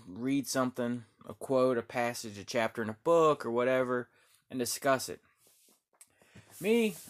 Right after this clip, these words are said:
I mean, I went through a lot thinking, you know, what could I talk about, you know, this time, you know, hard, you know, what would be good? So I decided to, uh,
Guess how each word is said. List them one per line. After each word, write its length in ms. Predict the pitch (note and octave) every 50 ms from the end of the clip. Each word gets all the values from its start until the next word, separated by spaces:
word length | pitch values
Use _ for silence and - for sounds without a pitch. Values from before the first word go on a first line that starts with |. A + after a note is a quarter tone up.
| -
I 60 | C#3
mean, 180 | D3 C#3+ C#3 C#3
I 100 | D3+ D#3+
went 240 | - F#3 F3+ E3 -
through 180 | E3 E3+ D#3
a 20 | C#3
lot 440 | C3 C3 C3 C3+ C#3 C3+ - - -
thinking, 460 | C3+ C3 C3 B2+ C3 C3+ B2+ B2+ B2+
you 80 | B2
know, 200 | A#2 A#2 A2+ A#2
what 120 | A#2 B2 -
could 120 | C#3+ C3
I 80 | B2 A#2+
talk 320 | - C3+ B2 B2 A#2+ -
about, 680 | B2 A2 A#2+ A#2+ A#2+ A#2 A#2+ A#2+ A#2 A#2 G#2+ - - _ _ _ _ - - - - - - _ -
you 120 | G2+ G#2
know, 260 | G2+ F#2+ F#2+ G2+ G2 G2 A2 A2 _ _ _ _ _ _ _ _ _ _ _ _ _ _ _ _ _ -
this 200 | C3+ B2+ - -
time, 680 | - - C3+ B2+ B2+ B2+ B2+ B2+ B2 B2 A#2+ A#2+ A#2 A#2
you 60 | A2
know, 200 | G#2 G#2 G2+ G2
hard, 340 | - - C3 B2+ B2+ A#2 - G#2+
you 80 | A2 A2
know, 60 | G2+ - - _ - _ _ _ _ _ _ _ _ - C3
what 180 | C#3+ D#3 D3+
would 120 | D#3+ D3 B2+
be 120 | C#3 B2+
good? 320 | A#2+ B2 B2 G2+ - - - - _ _ _ _ _
So 160 | - - C3
I 20 |
decided 480 | C3+ C3+ - - D#3+ D#3 D#3 D#3 D3 C#3
to, 260 | - - C#3+ C3+ C3 B2+
uh, 240 | A#2 A2+ G#2 F#2+